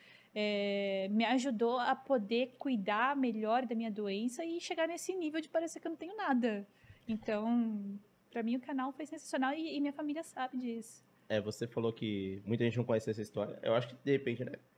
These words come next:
Speaker 2: contar um pouco dessa história é bacana, porque muita gente, é, pode tomar também uma motivação, né?
Speaker 1: Sim,
Speaker 2: E
Speaker 1: sim,
Speaker 2: porque,
Speaker 1: sim.
Speaker 2: é, fazer live, fazer vídeo não é tão fácil, né?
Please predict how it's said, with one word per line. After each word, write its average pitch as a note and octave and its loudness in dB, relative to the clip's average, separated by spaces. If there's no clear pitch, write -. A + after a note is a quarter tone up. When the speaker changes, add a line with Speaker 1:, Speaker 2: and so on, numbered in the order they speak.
Speaker 2:
contar C3 4
um C#3 6
pouco C3+ 2
dessa C3 2
história A#2+ 6
é - 4
bacana, F#3 0
porque - -6
muita D3+ 0
gente, C#3 -4
é, G#2+ -2
pode G#2 -4
tomar A#2 -2
também C3 0
uma C#3+ 0
motivação, D3+ -4
né? C3 -8
Speaker 1:
Sim, C#4 0
Speaker 2:
E A#3 2
Speaker 1:
sim, A3 2
Speaker 2:
porque, A2 4
Speaker 1:
sim. - -20
Speaker 2:
é, A2+ 6
fazer C#3 6
live, C3 10
fazer A#2 2
vídeo C#3 2
não A#2+ 4
é A#2+ 2
tão E3+ -4
fácil, G#2+ -2
né? G#2+ -10